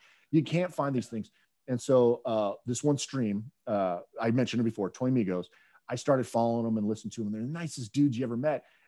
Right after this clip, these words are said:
And they go, in the chat, you know, somebody would say like, "Oh, I got my Cobra Commander today." "Du-, dude, I haven't even seen one." They go,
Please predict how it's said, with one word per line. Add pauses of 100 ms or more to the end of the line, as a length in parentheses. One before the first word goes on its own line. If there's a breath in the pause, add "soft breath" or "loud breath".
(120)
And
they
go, (800)
in
the
chat,
you
know,
somebody
would
say
like,
"Oh,
I
got
my
Cobra
Commander
today."
"Du-, (120)
dude,
I
haven't
even
seen
one."
They
go,